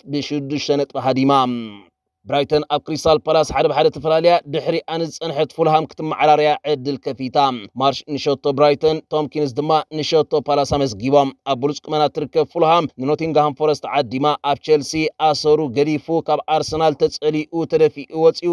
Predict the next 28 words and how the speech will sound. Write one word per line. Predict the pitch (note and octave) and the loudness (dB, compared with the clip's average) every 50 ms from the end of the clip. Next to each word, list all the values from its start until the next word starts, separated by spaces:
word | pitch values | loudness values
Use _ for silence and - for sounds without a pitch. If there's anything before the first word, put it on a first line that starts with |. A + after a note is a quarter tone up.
| E3+ - | -4 -2
ናብ | E3 D#3+ D3+ D3 | -2 -2 -2 2
ሃገሩ | C#3 D3+ D#3 C#3 D#3 D#3 D#3 | 2 2 4 4 2 0 0
ድሕሪ | C#3 C3 B2+ D3+ | 0 -4 -6 -4
ምምላስ | D#3+ E3 E3+ E3+ F3 F3 E3 - - | -4 -2 2 4 4 4 4 2 -4
ናብ | - C3 A#2+ A2 - | -8 -8 -8 -6 -6
ፉልሃም | - D3 C#3 C3+ C#3+ D3 D3 B2+ | -4 -4 -2 -2 -2 -2 -2 -2
ተጸንቢሩ | - D3 C#3 - - D3+ D3+ D3 D#3 D3 | -4 -6 -6 -6 -6 -6 -4 -2 -2 -2
ዝርከብ | C#3+ C#3 D3+ D3+ - _ D#3+ D#3 C#3+ A#2+ | 0 0 0 -2 0 _ 0 0 2 2
ብራዚላዊ | C#3+ C#3+ C#3+ C#3 D3 C#3+ D3 D3 D3+ D#3+ D#3 - _ | 2 2 2 2 2 2 2 2 2 0 -2 -6 _
ዊልያም | C#3+ D3+ D#3 D#3 D#3 D#3 D#3 D3+ C#3+ | -8 -6 -2 0 2 0 0 -2 -4
ብድንቂ | B2 C#3 C3+ D3+ D3+ D3 - - D3 | -6 -4 -2 -2 -2 -4 -6 -12 -10
ሸቶ | - - E3 D#3 C3 - E3+ | -2 0 0 0 0 -2 0
መሪሕነት | E3 D#3 C#3+ - D#3 D#3 D#3 D#3 D3+ C#3 | 0 0 0 0 -2 0 2 2 2 2
ዘተሓዛ | A#2+ D3 D3 - - C#3 D3+ D3+ D#3+ D#3 - | 2 -2 -2 -2 -4 -2 0 0 0 0 0
ፉልሃም | _ E3+ E3+ E3 E3+ F3+ F3+ E3 - | _ -4 -2 0 2 2 0 0 -4
ጸወታ | - - E3+ F3 E3+ - F3 D#3 | -8 -6 -4 -4 0 0 0 0
ክውዳእ | - - E3 E3 D3+ C#3 D3+ C#3+ - | 0 -2 -6 -4 0 0 0 -2 -2
ክልተ | - E3+ E3 - F3 D#3+ | -4 -6 -4 0 2 2
ደቂቕ | D3 C#3 D#3+ D#3 - | 2 4 2 2 2
ምስ | D#3 D#3 - | -2 -6 -2
ተረፎ | - E3+ D#3+ D#3+ D3 - F3 E3+ D#3 | 0 2 2 2 2 4 2 2 2
ሰለሞን | - - F3 D#3 D3+ D3+ D#3+ C#3+ - | 2 0 0 0 0 0 -2 -2 -2
ካልኣይቲ | D3+ D3+ D3 D3 C#3+ - | -2 -2 0 -2 -4 -4
ሸቶ | - D#3 D3+ - - D3 | -2 -2 -2 -2 -2 -2
ደጊምላ | C#3+ B2+ C3+ C3+ C#3+ C#3 C#3+ D3 C#3 | -2 0 0 0 0 2 2 2 0
ክልተ | - - D#3 D#3 D3 - D3 C#3 | 0 -2 -4 -4 -2 -2 -2 -2
ባዶ | B2+ C#3 C#3 C#3 | 0 -2 -2 -2
ተዓዊታ። | - C3 G#2+ C3 C#3+ C#3+ C3+ C3+ | -2 -4 -2 -2 -2 -2 0 2